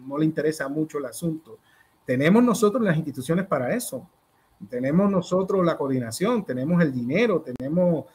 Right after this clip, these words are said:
la voluntad política, porque esa es otra, la voluntad política en Europa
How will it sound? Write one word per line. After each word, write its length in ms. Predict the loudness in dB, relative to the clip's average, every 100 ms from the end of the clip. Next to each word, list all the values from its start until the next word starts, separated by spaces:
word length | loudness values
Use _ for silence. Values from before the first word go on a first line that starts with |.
| _
la 120 | 0
voluntad 580 | 2 2 0 -4 -2 -2
política, 480 | 0 0 -2 -4 -6
porque 160 | -10
esa 160 | -6 -2
es 60 | 0
otra, 280 | 0 -2
la 100 | -4
voluntad 360 | -4 -4 -6 -4
política 420 | -2 -2 -4 -4
en 60 | -2
Europa 680 | 0 0 0 -2 -2 -4